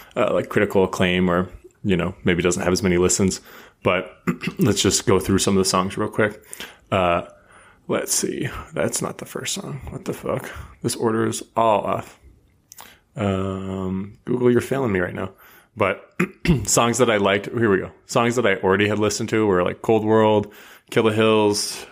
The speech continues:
Ten three oh four, Investigative Report, Shadowboxing, uh, Fourth Chamber, Liquid Swords, and Duel of the Iron Mike. Uh, those all being, like, songs that I love. But then the one,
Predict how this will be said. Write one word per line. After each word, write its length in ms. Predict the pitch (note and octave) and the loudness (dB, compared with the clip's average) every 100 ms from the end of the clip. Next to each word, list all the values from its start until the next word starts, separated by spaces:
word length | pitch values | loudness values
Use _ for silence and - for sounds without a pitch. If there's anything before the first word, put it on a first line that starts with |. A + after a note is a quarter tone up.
| - | -10
Ten 180 | - G#2 | -4 0
three 140 | G#2 | 2
oh 80 | G#2 | 0
four, 580 | G2+ A2 G#2 G#2 G#2 G2+ | 0 0 4 4 6 4
Investigative 480 | G2 G2+ - G#2+ G2 | 2 0 0 0 0
Report, 300 | G2 G2+ G2 | 2 0 0
Shadowboxing, 880 | - G2+ F#2+ F#2+ F#2+ - F#2 F#2 - - - - | 0 2 2 2 0 0 0 0 -4 -20 -20 -4
uh, 200 | F#2 F2 | 0 0
Fourth 360 | - G2+ F#2+ - | 0 0 0 0
Chamber, 680 | - B2 A#2+ A2+ A2 A2 | 0 2 2 4 4 4
Liquid 400 | G#2 G#2 G#2 G#2 | 4 2 2 0
Swords, 680 | - G#2+ G2 G2 F#2+ F#2 - - | 0 0 2 4 4 0 -4 -8
and 640 | G2 F#2 F2+ F2+ F2 F2+ F#2 | -2 0 0 0 -2 -4 -2
Duel 220 | G2 F#2+ | 2 4
of 60 | F#2 | 4
the 100 | F2+ | 2
Iron 220 | E2+ F2 | 0 -4
Mike. 360 | F2 F#2+ - - _ - - _ _ | -6 -8 -12 -20 _ -20 -20 _ _
Uh, 240 | F#2 E2+ - | 0 0 0
those 600 | F#2+ F#2 F2+ F2 - - _ _ | 2 4 4 0 -4 -12 _ _
all 180 | - F#2 | 0 0
being, 340 | E2 F2+ F2 E2+ | 2 0 0 -4
like, 260 | F#2 - - | -8 -14 -20
songs 360 | - E2+ E2+ - | -12 -10 -8 -8
that 120 | - | -6
I 40 | |
love. 320 | G#2 G2+ G2 F#2 | 0 2 2 2
But 140 | F#2+ | 0
then 80 | F#2 | 0
the 80 | F2 | 0
one, 280 | F2 F2 | 0 0